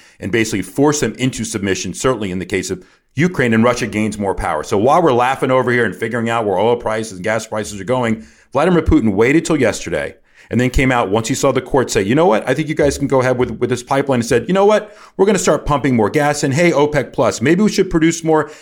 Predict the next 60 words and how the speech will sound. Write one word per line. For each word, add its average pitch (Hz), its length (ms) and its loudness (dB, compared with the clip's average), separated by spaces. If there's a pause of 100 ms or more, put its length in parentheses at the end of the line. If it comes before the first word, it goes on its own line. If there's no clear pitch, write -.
(140)
energy." 143 300 0
So 131 140 -2
that 139 180 0
was 143 120 2
what 131 180 -2
he - 100 -2
gave 120 360 -2
back 110 280 -2
yesterday. 95 360 -4 (160)
Obviously, 131 320 -2
we 107 120 0
shouldn't 95 260 -8
trust 110 320 -4
anything 92 300 -6
that 85 100 -4
he's 87 140 -6
doing. 90 300 -2 (260)
Obviously, 120 340 -2
he's 95 220 -4
just 120 200 -2
gained 101 300 -2
more 120 380 2
power 107 480 0
than 101 120 -4
he's 92 160 -6
ever 110 220 -2
had 101 180 -4
potentially 107 460 -6
on 101 140 -6
the 90 160 -10
energy 110 280 -4
markets 87 440 -6 (260)
into 131 300 -2
Europe. 95 280 0 (120)
That's 131 180 0
a 131 60 2
very 113 420 2
dangerous 101 420 -2
situation. 131 580 -2 (220)
Shift 185 360 0
over 151 240 4
to 135 60 2
China 135 340 0
right 85 200 2
now 85 140 -2
with 82 140 -4
what's 87 200 -6
going 80 220 -8
on. 71 220 -10
Obviously, 120 360 -2
we 107 80 0
talked 113 300 -2
about 104 380 -2
problems 95 280 -2
in 92 60 -8
the 87 60 -10
commercial 92 400 -4
real 85 80 -2
estate 78 260 -8
sector. 71 420 -10